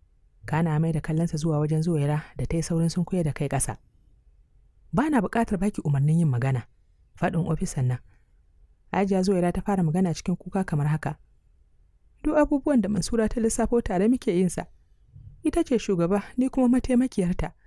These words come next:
Kamar yadda ta kamu da ƙaunar Binti, ni ma haka na kamu da ƙaunarta. Sai dai ta ja min dogon layi akan na fita daga harkarta,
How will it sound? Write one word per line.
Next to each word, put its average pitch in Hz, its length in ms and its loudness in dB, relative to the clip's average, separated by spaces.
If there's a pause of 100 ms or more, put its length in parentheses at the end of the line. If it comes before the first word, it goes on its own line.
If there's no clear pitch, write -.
(680)
Kamar 269 220 2
yadda 311 200 4
ta - 80 -4
kamu 233 240 2
da 226 100 2
ƙaunar 202 340 2
Binti, 262 320 0 (760)
ni 277 120 4
ma 294 120 4
haka 311 260 0
na 233 80 2
kamu 196 260 -2
da 190 100 2
ƙaunarta. - 460 -2 (720)
Sai - 180 0
dai 269 120 4
ta 269 180 -2
ja 262 160 0
min 277 140 4
dogon 233 300 2
layi 254 240 2
akan - 200 0
na 202 80 2
fita - 200 -2
daga 196 180 0
harkarta, 208 460 -2